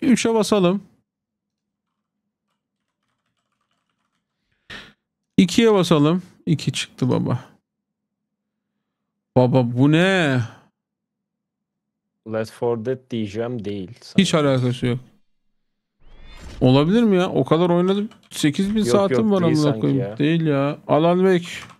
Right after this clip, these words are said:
Speaker 1: olabilir. Alan Wake
Speaker 2: Yok,
Speaker 1: olabilir.
Speaker 2: Alan Wake bu kadar aydınlık değil ya.
Speaker 1: Bu ne lan? Bambaşka
Speaker 2: Yok.
Speaker 1: bir şey geldi.
Speaker 2: <laughs>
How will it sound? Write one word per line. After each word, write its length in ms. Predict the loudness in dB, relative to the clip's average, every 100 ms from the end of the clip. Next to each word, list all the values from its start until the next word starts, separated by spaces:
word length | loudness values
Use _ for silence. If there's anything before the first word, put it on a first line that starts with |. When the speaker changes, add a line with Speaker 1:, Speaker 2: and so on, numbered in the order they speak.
| -2
Speaker 1:
olabilir. 520 | 0 2 0 -2 -20 _ _ _ _ _ _ _ _ -4
Alan 140 | 0
Wake 180 | 2 0
Speaker 2:
Yok, 100 | 0
Speaker 1:
olabilir. 200 | 0 2
Speaker 2:
Alan 140 | 0
Wake 200 | 0 -4
bu 100 | -6
kadar 300 | -4 -2 0
aydınlık 420 | 0 -4 -8 -12
değil 200 | -8 -6 -6 -8
ya. 100 | -14 _ _ _ _ _ _ -14 -12 -6
Speaker 1:
Bu 80 | -2
ne 40 |
lan? 280 | 0 0 -2
Bambaşka 400 | 0 0 -2 -2
Speaker 2:
Yok. 80 | -4
Speaker 1:
bir 60 |
şey 180 | -4 -4
geldi. 420 | -2 -2 -2 -4 -4 -8 -12 -4
Speaker 2:
<laughs> 340 | -6 -4 -8